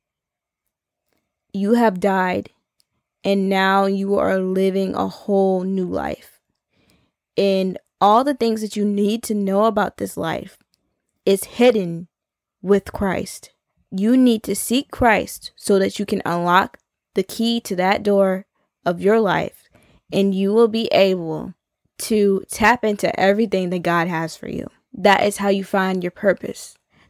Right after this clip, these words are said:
That's how you figure out what you are called to do. That's how you figure out everything that God has for you. That is how you hold up your end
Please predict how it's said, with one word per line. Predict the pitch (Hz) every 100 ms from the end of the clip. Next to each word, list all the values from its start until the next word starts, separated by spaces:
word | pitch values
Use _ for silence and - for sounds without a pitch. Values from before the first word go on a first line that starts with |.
| -
That's | 170 151
how | 196
you | 185 190
figure | - 196 190
out | 185 180 -
what | 180 180 -
you | 190
are | -
called | - 190 180
to | -
do. | 175 156 - _ _ _ _
That's | 180 185
how | 202
you | 196 190
figure | - 190 180
out | 180 185 185 - _ _ _ _ -
everything | 214 208 208 202 190
that | 185
God | 180 185 185
has | 180 175 175 -
for | 185
you. | 175 - - _ _
That | 202 202 220
is | 220 -
how | 208 196 190 180 175 - _ _ _ _ _
you | - 180 185 220 214 185 170 190 _ _ -
hold | - 220
up | 220 208
your | 202
end | - 190 180 175 175